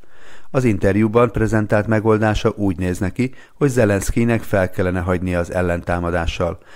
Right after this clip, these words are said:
Moszkvára pedig rá kell ijeszteni azzal, hogy olyan szinten fegyverzik fel Ukrajnát, ami lehetetlenné teszi neki a háború megnyerését. És akkor mai hírösszefoglalónk végén szokás szerint egy vendégkommentár következik.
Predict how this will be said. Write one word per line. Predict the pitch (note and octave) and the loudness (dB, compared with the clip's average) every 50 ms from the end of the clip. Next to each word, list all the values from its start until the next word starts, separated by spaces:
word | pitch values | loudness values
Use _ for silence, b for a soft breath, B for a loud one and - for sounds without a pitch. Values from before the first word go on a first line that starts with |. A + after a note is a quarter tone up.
| B B B | B B B
Moszkvára | - G2 F#2+ - - - G2+ G2 A2+ | -4 -2 -2 -2 -2 0 2 2 2
pedig | A#2 - B2+ A2 G#2+ G2+ | 2 2 0 2 2 2
rá | G2+ G2+ G2 | 2 2 0
kell | - - G2 | 0 -2 -2
ijeszteni | F#2+ F#2+ F#2 E2+ - - - F2 F2 F2 | 0 0 0 0 0 0 0 -2 -2 -2
azzal, | - A2 B2 A#2 B2+ B2 A#2 A2+ B B B B B B | -2 -2 -2 0 0 0 0 0 B B B B B B
hogy | - F3+ E3 D#3+ | 0 0 0 2
olyan | - A#2 A2 G#2 F#2+ F2+ | 2 2 4 4 4 2
szinten | - - - G2+ F#2 G2 G2 F#2+ | 2 0 0 0 0 0 -2 -2
fegyverzik | F2+ - G2+ F#2+ F2+ F#2 F#2+ F2+ F2 F2+ F#2+ - | 0 0 0 0 2 0 0 0 0 -2 -4 -4
fel | - - E2+ F2 | -4 -4 -4 -4
Ukrajnát, | A2+ B2+ - C3+ A#2+ G#2+ G#2 G#2+ G2+ G2+ - - - | -4 -2 0 2 2 2 2 0 -2 -2 -6 -10 -6
ami | - D3+ C3+ B2+ G#2+ - | -2 0 0 0 0 -2
lehetetlenné | F#2 F2 E2 E2 D#2 - F2+ F2+ - F#2 F2 F2 E2+ | -4 -4 -4 -4 -4 -6 -8 -6 -4 -4 -4 -4 -6
teszi | E2+ - A2 G#2+ - - | -2 -2 -2 -2 0 -2
neki | G#2 G2 F#2 - - F#2 | -2 -2 -2 -4 -4 -4
a | E2+ | -4
háború | D#2 D2 F2 F2 F2 E2+ F2+ E2+ E2+ | -2 -2 0 0 0 0 -2 -4 -2
megnyerését. | E2+ F2 E2 E2 F2 F2 E2+ E2 E2 D#2+ - - - E2 - - - - - - - B B B B B B B B B B B B B | -4 -4 -4 -4 -4 -4 -4 -4 -2 -4 -4 -4 -4 -6 -6 -8 -12 -16 -18 -20 -18 B B B B B B B B B B B B B
És | - - | -4 -4
akkor | - - D#3 C3+ | -2 0 2 2
mai | B2 G#2+ G2 | 4 2 2
hírösszefoglalónk | F#2+ G#2+ G#2+ F#2+ F#2+ - - G2 - - G2+ F#2 F#2+ F#2 F#2 F2 - | 2 2 2 2 0 0 -2 -2 -2 -2 -2 -2 -2 -2 -2 -4 -2
végén | - A#2+ A#2+ G#2 G2 | -2 -2 0 -2 -2
szokás | F#2 - G#2+ - - F2 F2+ | -4 -4 -6 -6 -4 -6 -6
szerint | - - G2+ G#2 G2+ F#2+ - F#2 | -4 -2 -2 -2 -2 -2 -4 -6
egy | F2 E2 | -4 -2
vendégkommentár | F#2+ F#2+ F#2 F2+ F2+ F2+ - - - F#2+ F2+ F#2 F#2 F2+ F2 - F#2+ F2 | -2 -2 -2 -2 -2 -4 -4 -4 -4 -4 -2 -2 -4 -4 -4 -4 -4 -4
következik. | F2 - G2 F#2+ F2+ - - F#2 F2 F#2 F#2 F2 B | -2 -2 -2 -2 -2 -4 -6 -6 -6 -4 -6 -6 B